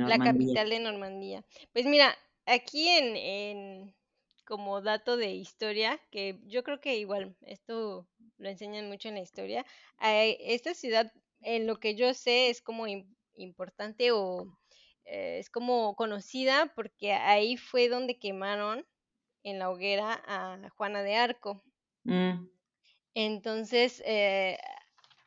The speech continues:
Speaker 1: a esta, esta ciudad es muy bonita, el, el cen-, el centro de la ciudad es muy bonita igual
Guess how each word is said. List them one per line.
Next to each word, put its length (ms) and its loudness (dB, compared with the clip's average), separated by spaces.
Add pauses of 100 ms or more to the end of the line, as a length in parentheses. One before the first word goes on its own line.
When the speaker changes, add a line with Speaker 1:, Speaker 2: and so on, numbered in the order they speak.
(380)
Speaker 1:
a 120 6
esta, 720 10
esta 440 0
ciudad 400 0
es 180 6
muy 140 4
bonita, 480 2
el, 220 0 (100)
el 180 -4
cen-, 320 -2
el 180 -2
centro 280 0
de 60 6
la 100 6
ciudad 320 0
es 180 0
muy 200 -4
bonita 400 -4
igual 400 0